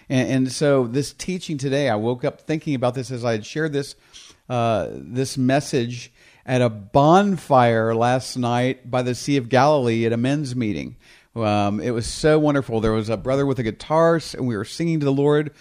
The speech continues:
by the, the shore, at, at the shore of the Galilee, by the water there with a bonfire. Um, and just the Lord let me share this message, and I'm gonna now share it with you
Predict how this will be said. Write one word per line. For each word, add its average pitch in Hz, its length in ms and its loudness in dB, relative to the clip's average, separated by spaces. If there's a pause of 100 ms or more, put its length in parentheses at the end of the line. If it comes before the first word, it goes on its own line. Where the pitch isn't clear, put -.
(320)
by 131 240 4
the, 107 420 0
the 98 380 -4
shore, 156 440 -4
at, 131 120 -6 (200)
at 147 140 0
the 143 100 -4
shore 165 300 0
of 147 80 0
the 127 80 -4
Galilee, 139 480 2
by 127 180 -2
the 127 100 -2
water 131 300 0
there 143 200 0
with 127 160 -4
a 113 80 -4
bonfire. 139 880 -2 (400)
Um, 113 540 -2
and 117 320 -2
just - 340 -8 (100)
the 123 120 -4
Lord 139 180 4
let 135 160 4
me 139 80 4
share 143 300 2
this 127 220 -2
message, 131 380 -2
and 113 120 -2
I'm 113 100 -2
gonna 113 160 -4
now 113 220 -4
share 143 340 0
it - 100 0
with 113 220 -4
you 131 240 0